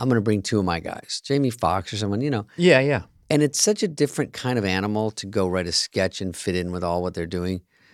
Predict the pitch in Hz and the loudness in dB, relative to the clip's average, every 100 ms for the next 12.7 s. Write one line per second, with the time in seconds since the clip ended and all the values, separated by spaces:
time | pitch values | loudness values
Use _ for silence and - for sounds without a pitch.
0 | _ _ _ - 170 233 240 196 113 98 | _ _ _ -4 2 2 4 4 4 2
1 | 113 143 - - 92 87 92 92 110 98 | 2 0 -2 -2 -2 0 -2 0 0 -2
2 | - - _ - 110 - 131 120 87 110 | -6 -20 _ -6 0 4 4 2 2 2
3 | 110 92 95 92 87 117 123 - 101 - | 2 2 -2 -2 -4 0 0 2 0 6
4 | 139 156 156 147 _ - 123 165 - - | 8 8 6 0 _ 0 4 4 4 -6
5 | _ _ _ _ _ _ _ _ 170 196 | _ _ _ _ _ _ _ _ 0 2
6 | 170 143 127 117 104 95 101 80 65 - | 4 2 4 2 0 -2 -4 -4 -6 -12
7 | - _ _ _ _ _ _ _ _ _ | -12 _ _ _ _ _ _ _ _ _
8 | 113 101 95 95 95 113 - - 127 120 | -4 -2 2 2 2 2 2 0 0 2
9 | 120 110 98 95 95 90 87 90 85 95 | 0 0 0 0 0 -2 -2 -4 -4 -2
10 | 92 78 - _ _ - 170 240 135 143 | -2 -4 -10 _ _ -4 -2 2 2 2
11 | 120 85 82 85 85 90 113 98 90 90 | 2 -2 -4 -6 -4 -4 -2 -2 0 0
12 | 92 85 - 92 85 87 90 | -2 -2 -2 -2 -4 -8 -8